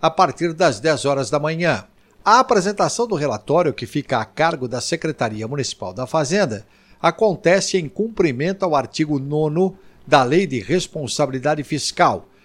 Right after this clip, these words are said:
que determina que até o final dos meses de maio, setembro e fevereiro,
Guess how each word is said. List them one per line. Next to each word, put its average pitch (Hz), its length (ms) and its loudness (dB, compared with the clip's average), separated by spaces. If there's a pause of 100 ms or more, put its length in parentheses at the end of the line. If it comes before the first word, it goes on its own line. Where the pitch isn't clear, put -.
(140)
que 147 140 -2
determina 151 680 2
que - 160 -4
até 151 400 2
o 160 140 2
final 165 640 2
dos 123 240 -4
meses 123 380 -4
de 117 120 -4
maio, 139 480 0
setembro 135 800 -4 (120)
e 185 160 4
fevereiro, 147 800 2